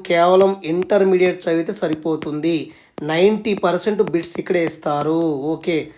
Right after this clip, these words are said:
అది టీజీటీలు కావచ్చు, పీజీటీలు కావచ్చు, అదేవిధంగా జేఎల్ కావచ్చు. ఇంటర్ మీరు చాలా జాగ్రత్తగా చదవాలి.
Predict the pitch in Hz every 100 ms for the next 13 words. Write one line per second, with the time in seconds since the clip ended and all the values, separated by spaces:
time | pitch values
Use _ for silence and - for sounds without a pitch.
0 | - - 143 147 156 165 180 180 180 175
1 | 170 165 202 208 165 156 160 160 180 170
2 | 170 170 196 196 220 - - _ - 180
3 | 185 214 151 170 170 165 147 135 127 -
4 | - - - 175 190 233 220 196 214 190
5 | 160 139 151 143 147 - 170 120 113 110
6 | 107